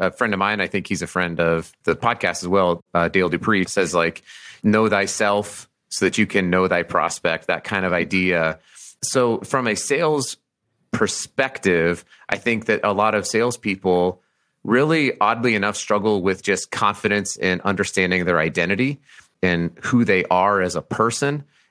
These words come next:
And so that's where you get these sort of, like, sales gimmicks and these, because the gimmicks might work for people who aren't resolved in their personhood and who they are. And so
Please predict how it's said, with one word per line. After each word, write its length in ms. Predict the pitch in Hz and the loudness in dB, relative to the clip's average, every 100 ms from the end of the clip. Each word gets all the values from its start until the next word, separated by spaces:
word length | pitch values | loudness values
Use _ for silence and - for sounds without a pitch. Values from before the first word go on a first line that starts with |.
| _ | _
And 160 | 208 196 | -2 -2
so 260 | - 104 | 0 0
that's 380 | 95 113 147 - | 0 -2 -2 -2
where 120 | 135 | 0
you 180 | 120 107 | 2 0
get 420 | 92 120 123 - | 0 0 0 -2
these 260 | 98 98 - | -2 -2 -2
sort 180 | 107 98 | 0 0
of, 120 | 92 | 2
like, 220 | 87 - | -2 -4
sales 480 | - - 113 110 101 | -8 -2 0 0 -2
gimmicks 500 | - 110 107 104 - | -2 0 0 -2 -2
and 140 | 95 87 | -2 0
these, 260 | 87 - - - - _ - | -2 -4 -12 -20 -20 _ -2
because 640 | 117 113 120 110 95 - _ _ _ - | 0 2 2 0 -4 -10 _ _ _ -4
the 140 | 113 | -2
gimmicks 720 | 90 120 127 131 113 - - - _ _ _ | 0 0 0 0 0 -4 -10 -14 _ _ _
might 600 | 101 98 98 107 113 - | 0 2 4 2 2 -2
work 460 | 92 92 110 113 - | -4 0 2 2 -2
for 220 | - 104 | 0 0
people 640 | - 104 98 101 95 92 | 0 -4 0 2 4 2
who 580 | 92 - 95 87 87 82 _ _ _ - | -2 -2 2 2 2 -2 _ _ _ -2
aren't 260 | 104 101 92 | 0 0 2
resolved 720 | 92 90 90 90 87 - - | 0 2 2 2 0 -2 -4
in 160 | 85 | -2
their 200 | 82 80 | 0 -2
personhood 800 | - 107 98 82 76 82 78 78 | -2 -2 -2 -4 -4 0 0 0
and 300 | 87 85 82 - | 0 0 -2 -6
who 220 | - 107 | 0 2
they 200 | 85 82 | 4 2
are. 440 | 82 78 76 78 _ _ _ _ _ - | 2 2 0 -4 _ _ _ _ _ -6
And 140 | 107 | -4
so 540 | 95 117 104 98 92 | -2 0 2 2 0